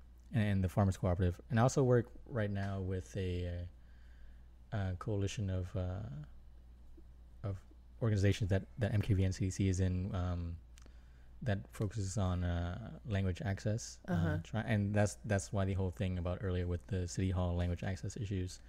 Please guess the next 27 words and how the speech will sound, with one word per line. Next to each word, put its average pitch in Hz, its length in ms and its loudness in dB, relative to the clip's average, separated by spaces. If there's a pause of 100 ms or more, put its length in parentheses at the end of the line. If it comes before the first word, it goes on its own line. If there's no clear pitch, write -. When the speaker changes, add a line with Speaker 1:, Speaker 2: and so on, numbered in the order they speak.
(140)
Speaker 2:
It's - 220 -10
a 190 40 -6
big 214 280 0
one. 151 340 -4
Speaker 1:
So 110 420 4 (120)
we, 117 300 8
uh, 107 400 6 (680)
I'm 123 80 0
trying 131 220 2
to 120 40 4
work 110 260 2
with, 98 280 2
uh, 95 120 2
Vela. 95 380 2
I 95 40 0
kn-, 98 180 -2
I 107 40 -2
know, 95 80 0
I'm 104 280 -2
pretty 95 160 0
Speaker 2:
Uh-huh. 76 80 -2
Speaker 1:
sure 95 240 2
people 101 240 0
know 98 120 0
Speaker 2:
Mm-hmm. 92 140 2
Speaker 1:
about 92 60 -2
Vela. 90 320 0